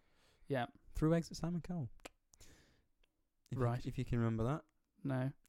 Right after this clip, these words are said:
Speaker 2: She, they were playing a song on, I wanna say, the one that's not X Factor.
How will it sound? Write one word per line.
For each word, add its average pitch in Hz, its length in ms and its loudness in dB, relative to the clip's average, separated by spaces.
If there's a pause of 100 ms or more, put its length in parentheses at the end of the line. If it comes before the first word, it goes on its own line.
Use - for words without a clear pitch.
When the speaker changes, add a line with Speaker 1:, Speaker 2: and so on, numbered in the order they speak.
Speaker 2:
She, - 200 -10
they 143 80 6
were 135 100 6
playing 135 360 2
a 127 80 2
song 131 280 2
on, 113 240 2 (240)
I 67 180 -8
wanna 90 180 -4
say, 90 240 -4 (2250)
the 123 80 -2
one 120 180 6
that's 110 160 -2
not 110 140 2
X - 180 -4
Factor. 110 360 -4